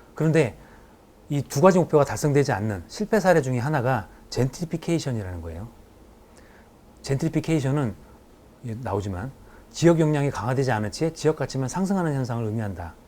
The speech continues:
지역 가치만 상승하는 경우다 라고 설명합니다. 도시 재생 사업의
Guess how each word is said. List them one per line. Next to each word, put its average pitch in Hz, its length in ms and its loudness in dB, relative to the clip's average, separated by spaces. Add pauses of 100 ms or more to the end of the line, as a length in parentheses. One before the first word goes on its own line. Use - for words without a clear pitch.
(300)
지역 185 220 2
가치만 170 340 0
상승하는 131 420 -2
경우다 87 400 -10 (240)
라고 104 160 -6
설명합니다. 98 600 -8 (640)
도시 143 320 2
재생 123 500 -2
사업의 113 520 -2